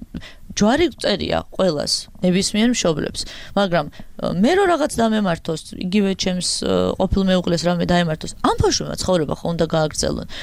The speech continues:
თუ მე ამათ ავუხსნი, რომ ყველაფერი გადასარევად არის, ცხოვრებაში პრობლემა არ ექნება, ის უბრალო პრობლემას ფსიქოლოგიურად ვერ გადაიტანს, ჩავარდება დეპრესიაში და ძალიან ბევრი ბავშვი არის, აი, აგერ ფსიქოლოგი დამეთანხმება, ვინც, ე,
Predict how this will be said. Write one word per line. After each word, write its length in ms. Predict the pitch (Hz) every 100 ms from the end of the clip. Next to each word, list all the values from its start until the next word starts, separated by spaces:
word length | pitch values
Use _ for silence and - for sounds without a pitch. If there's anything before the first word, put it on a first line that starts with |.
| -
თუ 140 | -
მე 140 | 392 415
ამათ 220 | 349 311
ავუხსნი, 360 | 240 285 240 -
რომ 120 | 196
ყველაფერი 420 | - 220 220 226
გადასარევად 640 | 190 180 202 - 196 190 190
არის, 180 | 190 160
ცხოვრებაში 460 | - 185 180 180 -
პრობლემა 420 | 180 190 190 165
არ 140 | 170
ექნება, 360 | 214 214 185 151 151 - -
ის 180 | - 339
უბრალო 440 | 226 202 262 262
პრობლემას 520 | 220 - 214 220 180 -
ფსიქოლოგიურად 920 | - - 277 285 262 226 233 214 202
ვერ 180 | 190
გადაიტანს, 560 | 175 170 165 156 277 311
ჩავარდება 540 | - 214 202 175 156 160
დეპრესიაში 680 | 165 175 208 202 226 226 269
და 100 | 392 - -
ძალიან 420 | - 208 247 302
ბევრი 320 | 262 226 220 196
ბავშვი 380 | 185 185 - 185
არის, 200 | 185 247
აი, 120 | 233
აგერ 240 | 185 175 165
ფსიქოლოგი 500 | - - 208 185 160
დამეთანხმება, 640 | 165 185 196 196 226 247 381 - -
ვინც, 340 | - 220 311 -
ე, 180 | - 214